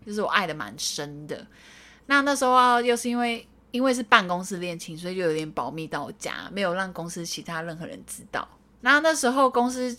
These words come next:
中有一个女生同事跟我非常的要好，那她长得非常漂亮。那通常你在交往的时候，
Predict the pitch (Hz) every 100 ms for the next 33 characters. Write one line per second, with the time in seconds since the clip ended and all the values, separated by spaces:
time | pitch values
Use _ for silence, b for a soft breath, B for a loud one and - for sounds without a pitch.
0 | - _ - 220 226 214 143 156 180 160
1 | 151 139 180 180 147 151 165 - 160 123
2 | 160 127 85 208 104 - - - _ -
3 | 220 220 - 170 143 147 - 175 160 165
4 | - - - - - - - 90 107 -
5 | 214 b b b b 277 269 277 277 254
6 | 180 156 160 - _ 185 190 240 240 226
7 | 208 160 165 170 175 185 165 151